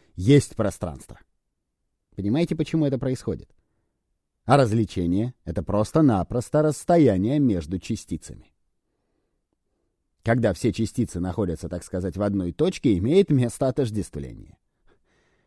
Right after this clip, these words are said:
А когда между ними существует небольшое расстояние, они взаимодействуют как своего рода батарейки.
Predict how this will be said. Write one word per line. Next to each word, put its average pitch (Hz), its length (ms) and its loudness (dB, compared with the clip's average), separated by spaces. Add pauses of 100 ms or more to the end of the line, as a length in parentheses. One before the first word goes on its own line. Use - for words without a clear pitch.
(140)
А 87 100 -8
когда 98 280 2
между 101 240 2
ними 101 220 2
существует 85 540 -6
небольшое 87 440 -4
расстояние, 156 680 0 (240)
они 113 260 0
взаимодействуют 110 800 0
как 92 160 -6
своего 76 400 -6
рода 82 220 -6
батарейки. 69 720 -8